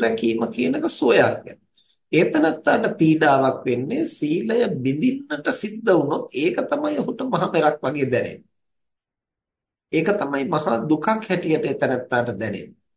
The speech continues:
අර හරියට ඇතුළත ගුණාංගත් එක්කලා බද්ධ වෙලා ඒ සීල ප්‍රතිපදාව පවතිනවා. ඔහුගේ සීල ස්ථිරය. ඉබේම ඔහුගෙන් සිල් රැකෙන්නේ. ඉබේම ඔහුගෙන් සිල් රැකෙන්නේ.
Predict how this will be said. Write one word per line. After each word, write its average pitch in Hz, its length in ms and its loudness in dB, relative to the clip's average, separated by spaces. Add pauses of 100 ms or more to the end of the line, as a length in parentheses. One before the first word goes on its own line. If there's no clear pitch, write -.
(200)
අර 123 140 2
හරියට 156 460 2
ඇතුළත 135 460 -2
ගුණාංගත් 123 680 -2
එක්කලා 117 340 -4
බද්ධ 113 440 0
වෙලා 113 300 2 (280)
ඒ 127 180 2
සීල 127 300 2
ප්‍රතිපදාව 110 680 -4 (300)
පවතිනවා. 120 640 -4 (1040)
ඔහුගේ 208 400 2
සීල 156 320 2 (140)
ස්ථිරය. - 540 2 (360)
ඉබේම 131 600 4
ඔහුගෙන් 175 500 -6
සිල් 156 260 -4
රැකෙන්නේ. 127 680 -4 (220)
ඉබේම 170 540 0
ඔහුගෙන් 240 500 -2
සිල් 190 200 0
රැකෙන්නේ. 151 600 -2